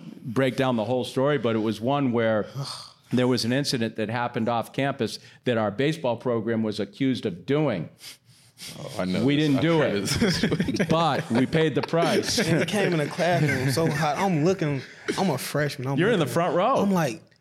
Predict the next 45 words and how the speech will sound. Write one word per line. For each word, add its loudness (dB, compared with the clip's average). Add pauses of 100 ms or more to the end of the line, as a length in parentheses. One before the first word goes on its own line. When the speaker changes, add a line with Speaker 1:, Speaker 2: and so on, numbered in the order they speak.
(140)
Speaker 3:
"It's 0
no 2
way 2
we 2
did 0
this." -2 (120)
<laughs> -4
I'm -2
like, 0
"It's, 0 (140)
it's -4
not 0
even 0
possible." -6 (200)
But 0
I'll 2
let -2
you -14
keep -16
telling -16
the -18
story. -16
Speaker 1:
Well, 2
you're 2
right. 0 (500)
And, 2
uh, -2 (1300)
'cause -2
he, 0
he, -2 (120)
he 0
finishes -4
the -6
story. -6 (280)
But 0
anyway, 0
it 0
was -2
an 0
administrator 0
across -4
the -6
street -2
that -4
said -2